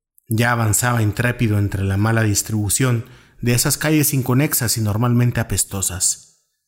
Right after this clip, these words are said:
Lo primero, según Faustino, fue un olor ácido, y recordó sonriendo la sección de quesos del mercado central. Rápidamente aquello degeneró en hedor,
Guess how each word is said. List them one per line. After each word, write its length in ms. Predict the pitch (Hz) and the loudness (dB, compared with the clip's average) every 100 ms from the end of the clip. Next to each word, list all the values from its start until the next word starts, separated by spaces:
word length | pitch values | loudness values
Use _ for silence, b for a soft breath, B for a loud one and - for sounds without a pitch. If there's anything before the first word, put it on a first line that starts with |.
| _ _ _ | _ _ _
Lo 180 | - 151 | -2 0
primero, 380 | 151 175 202 208 | 2 2 2 0
según 320 | 196 135 147 | 0 2 2
Faustino, 640 | 143 127 - 175 135 110 101 - _ _ - | 2 0 0 0 0 0 -4 -12 _ _ -16
fue 160 | - 160 | -2 2
un 100 | 165 | 2
olor 320 | 156 139 131 | 2 0 -2
ácido, 500 | - - 110 101 101 - _ _ _ _ - | -4 -2 -2 -2 -4 -10 _ _ _ _ -2
y 60 | |
recordó 480 | 156 - 160 143 170 | 0 0 0 0 0
sonriendo 600 | 175 160 123 123 143 143 | 2 0 2 2 4 2
la 120 | 120 | 2
sección 460 | 107 110 - 135 135 | 0 -2 -2 0 2
de 140 | 113 | 0
quesos 340 | - 123 131 110 | 0 0 0 0
del 140 | 104 | 0
mercado 420 | 101 98 107 98 | -2 -4 -4 -2
central. 680 | 92 98 90 - 101 98 - _ _ _ b b b b b | -2 -4 -6 -4 -4 -4 -10 _ _ _ b b b b b
Rápidamente 720 | - 147 151 151 127 143 160 143 | -2 -2 2 2 4 2 2 0
aquello 300 | - 143 131 | 0 0 2
degeneró 440 | 123 120 113 131 | 2 2 2 2
en 80 | 123 | 2
hedor, 580 | 117 131 123 117 - | 2 2 0 -2 -8